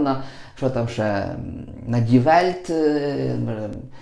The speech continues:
на New York Times, і, і, і, і ми можемо на це кидатися, може, можемо писати у Фейсбуках великі простирадли на тему, "Та це ж зрадойобство, нащо об-, обговорювати зрадойобські якісь там ньюзвіки,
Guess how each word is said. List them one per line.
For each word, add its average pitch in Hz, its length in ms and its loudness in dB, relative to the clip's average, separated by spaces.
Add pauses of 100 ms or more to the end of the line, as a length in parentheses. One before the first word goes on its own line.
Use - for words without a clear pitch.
(840)
на 135 200 0
New 147 220 8
York 135 180 6
Times, 185 480 4
і, 147 60 4
і, 151 300 0
і, 165 280 -2
і 151 140 -6
ми 180 180 4
можемо 220 380 4
на 185 80 0
це 180 140 -2
кидатися, 156 800 2
може, 185 360 -2 (320)
можемо 180 480 -2
писати 165 500 -2
у - 20 -4
Фейсбуках 160 600 -2
великі 151 360 2
простирадли 147 680 2
на 143 140 -2
тему, 147 400 0 (220)
"Та 131 100 0
це 160 200 4
ж 147 60 2
зрадойобство, 135 960 4 (220)
нащо 156 380 4
об-, 156 120 0
обговорювати 156 880 2
зрадойобські 156 960 0
якісь 156 320 -6
там 151 300 -2
ньюзвіки, 156 800 -2